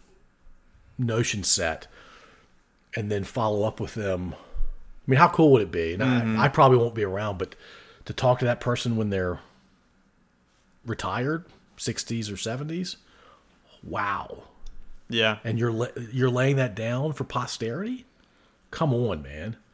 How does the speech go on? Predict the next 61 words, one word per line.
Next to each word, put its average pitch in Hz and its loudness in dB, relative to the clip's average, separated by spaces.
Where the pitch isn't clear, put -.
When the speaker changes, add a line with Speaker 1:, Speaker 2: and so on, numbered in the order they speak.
Speaker 1:
And 127 2
so 139 6
it, 127 0
it's - 0
not 180 8
just 147 0
a 131 0
Daniel 120 0
and 95 -6
Paul 143 4
thing. 85 -6
It's - -6
like, 110 -2
I, 110 -2
I 107 0
would 120 2
love, 113 0
like, 110 -14
like 101 -6
when 110 -4
I, 117 2
I 113 2
move 127 8
on, 139 2
it 180 -4
doesn't 127 4
have 120 2
to 104 -4
be 104 -2
one 98 -2
of 87 -4
my 87 -6
kids. 147 6
It 101 -6
can 101 -4
be 101 -2
somebody 110 -2
I 101 -2
know 151 4
or 143 6
somebody 180 6
I 175 10
don't 160 4
know 98 0
that 110 -4
wants 117 -4
to - -4
continue 120 -2
doing 110 -2
that. 92 -4
And 120 -6
it 104 -4
can 110 -4
be, 110 -2
it 120 -12
doesn't 131 0
have 127 2
to - -6
be 110 -2
oriented 101 -2
on 92 -8